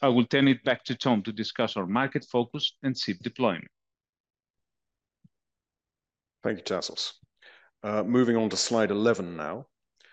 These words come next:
Speaker 2: Um, we explain here our focus on high specification, mid-size and smaller container ships, ranging from roughly two thousand T U at the bottom end to around ten thousand T U at the top end.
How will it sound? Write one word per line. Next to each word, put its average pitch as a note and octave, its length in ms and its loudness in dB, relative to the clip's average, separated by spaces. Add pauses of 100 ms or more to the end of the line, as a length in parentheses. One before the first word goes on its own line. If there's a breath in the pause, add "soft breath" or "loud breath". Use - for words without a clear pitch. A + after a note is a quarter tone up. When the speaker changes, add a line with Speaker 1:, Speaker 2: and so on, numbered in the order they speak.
(240 soft breath)
Speaker 2:
Um, G2 500 -2
we G#2+ 480 2
explain A#2+ 420 0
here G#2 340 2
our F2+ 180 -4
focus - 440 0
on F#2 120 -4
high G#2+ 220 0
specification, F2 1000 0
mid-size F2 840 0
and E2+ 100 -6
smaller F#2 380 0
container F2+ 480 0
ships, - 580 -2
ranging F#2 420 0
from F2 440 -2 (120)
roughly F#2+ 280 -2
two - 180 -2
thousand F2+ 400 0
T - 140 -4
U F2 260 0
at - 60 -8
the F2 60 -4
bottom F2 300 0
end F2 280 -2 (340 loud breath)
to G2+ 120 0
around F2+ 520 2
ten G#2 240 0
thousand E2+ 460 -4
T - 140 -2
U D#2 360 -2 (160)
at E2+ 140 -2
the F#2 40 -2
top - 300 0
end. A#1+ 260 -4